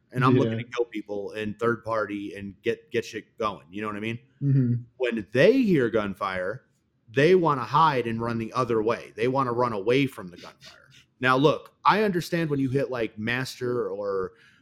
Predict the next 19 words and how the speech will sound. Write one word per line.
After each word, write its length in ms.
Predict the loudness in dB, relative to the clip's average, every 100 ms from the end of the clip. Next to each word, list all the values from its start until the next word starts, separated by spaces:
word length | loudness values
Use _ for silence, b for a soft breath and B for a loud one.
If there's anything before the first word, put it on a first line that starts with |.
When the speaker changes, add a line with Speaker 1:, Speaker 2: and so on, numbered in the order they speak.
| _
Speaker 1:
you 100 | -2
know, 180 | 0 0 -2
or 320 | -2 -2 0
whatever, 440 | 0 2 2 0
whatever 380 | 0 0 2 0
rank 320 | 0 -2 -4
you 100 | -8
hit 320 | -4 -2 -2
higher, 460 | -4 -8 -6 -8 -10
if 160 | -8 -2
you 100 | 2
wanna, 260 | 2 0
if 240 | -2 -6 -2
your 220 | 0 0
strategy 680 | -2 -4 -2 -2 -4 -6 -6
is 360 | -6 -8 -14
to 100 | -20
hide 500 | -6 0 0 2 -2
and 240 | -2 -8